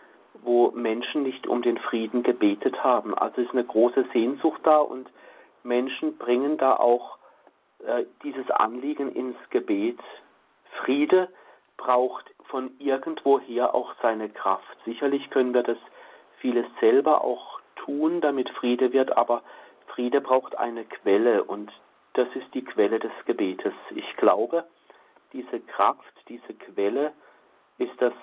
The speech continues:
Gebet. Und da gibt es ganz viele, äh, Gebete und eines, das ist ein ganz bekanntes, äh, Gebet,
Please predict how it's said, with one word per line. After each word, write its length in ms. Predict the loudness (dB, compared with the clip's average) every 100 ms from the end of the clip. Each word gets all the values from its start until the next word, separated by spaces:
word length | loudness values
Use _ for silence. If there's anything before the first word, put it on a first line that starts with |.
| -8
Gebet. 460 | -4 -2 -2 -4 -6 -14 -20 -20 -20 _ _ _ -4
Und 260 | -2 -2 -8 -18 _ 2
da 120 | 2
gibt 260 | 2 -4 -2
es 160 | -2
ganz 240 | 0 0 -2 -6
viele, 340 | 2 4 4 2 _ -12
äh, 160 | -8 -6
Gebete 720 | -4 -6 -4 -6 -2 -2 -2 -4 -20 -20 _ _
und 300 | -4 -4 0
eines, 320 | 0 2 -2 -4
das 120 | -4 -4
ist 80 |
ein 100 | -4
ganz 220 | 0 0 -2 -12
bekanntes, 600 | -8 -4 -2 -2 0 -4 -4 -8 -6
äh, 220 | 0 0
Gebet, 540 | 2 0 2 2 2